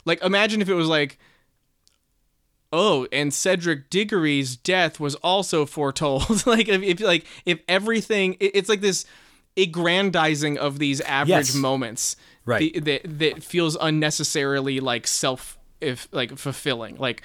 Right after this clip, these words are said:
Speaker 2: And,
Speaker 1: or
Speaker 2: and so-,
Speaker 1: self-aggrandizing. Just used that
Speaker 2: sometimes
Speaker 1: word twice, sorry.
Speaker 2: Sometimes I'm secretly a princess that I didn't realize. That's a fun story, but not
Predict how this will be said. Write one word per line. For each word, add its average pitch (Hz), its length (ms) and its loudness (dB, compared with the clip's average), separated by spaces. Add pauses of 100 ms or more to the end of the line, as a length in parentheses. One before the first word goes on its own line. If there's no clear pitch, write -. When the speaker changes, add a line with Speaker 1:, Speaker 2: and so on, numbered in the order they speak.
(120)
Speaker 2:
And, 151 80 0
Speaker 1:
or - 20 2
Speaker 2:
and - 60 -2
so-, 233 200 0
Speaker 1:
self-aggrandizing. 123 760 -2 (440)
Just - 120 -4
used 185 120 2
that 208 40 4
Speaker 2:
sometimes 214 260 4
Speaker 1:
word 135 140 0
twice, 117 260 -4
sorry. 113 280 -4 (400)
Speaker 2:
Sometimes 196 580 2 (640)
I'm 160 260 2
secretly 185 540 2
a 165 60 2
princess 190 480 0
that 127 100 2
I 135 80 6
didn't 156 260 0
realize. 170 540 4
That's 196 220 0
a 180 40 0
fun 190 240 0
story, 190 360 4
but 120 160 2
not 143 300 0